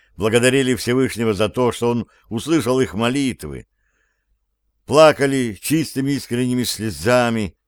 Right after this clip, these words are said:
обнимая друг друга, понимая, как им стали дороги люди, которых объединил вокруг себя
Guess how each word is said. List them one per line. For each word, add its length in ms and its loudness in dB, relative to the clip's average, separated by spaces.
обнимая 520 0
друг 260 -4
друга, 360 0
понимая, 680 2
как 320 4
им 300 -2
стали 680 0
дороги 460 0
люди, 680 -2
которых 720 0
объединил 760 -2
вокруг 440 -2
себя 540 -2